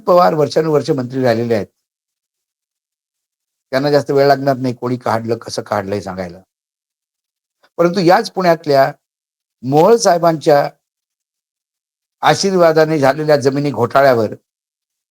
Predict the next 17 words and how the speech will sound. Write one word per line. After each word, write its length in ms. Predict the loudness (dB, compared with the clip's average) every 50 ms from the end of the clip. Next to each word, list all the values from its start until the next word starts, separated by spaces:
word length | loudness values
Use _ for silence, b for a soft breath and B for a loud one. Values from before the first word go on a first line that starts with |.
| _ _ _ _ _ _ _ _ _ _ _ _ -4
देवेंद्र 340 | 0 2 4 4 4 4 2 2
फडणवीसांची 560 | 0 -2 0 0 -2 0 0 0 0 0 -2 -4
ट्रीटमेंट 460 | -2 -2 -6 -6 -4 -2 -4 -2 0
एक 240 | -2 -2 -2 -2 -2
आहे 240 | -2 -2 -2 -6 -8 _ _ _ _ _ _ _ _ _ _ _ _ _ _ _ _ _ _ _ _ _ -14
आणि 140 | -12 -10 -4
अजित 280 | -2 -2 0 0 -2 0
पवारांच्या 560 | 2 4 4 6 4 4 2 0 0 0 0
मुलाच्या 380 | 0 0 0 0 0 0 -2
नावावर 300 | 0 0 0 2 2 2
आलेल्या 300 | 2 0 0 0 -2 -4
भ्रष्टाचारावर 680 | -4 -4 -6 -8 -8 -8 -6 -4 -4 -2 0 0 0 0
वेगळी 320 | -2 -2 -4 -2 -2 -4 -4
ट्रीटमेंट 400 | -4 -6 -8 -6 -6 -10 -8 -8
आहे. 160 | -10 -12 -14 -20 _ _ _ _ _ _ _ _ _ _ _ _ _ _ _ _ _ _ _ _ _ _ _ _ _ _ _ _ _ _ _ _ _ _ _ _
हाच 380 | 0 2 4 4 2 2 0
भाजपाचा 760 | -4 -2 -2 -2 0 0 0 2 2 0 0 0 -4 -6 -6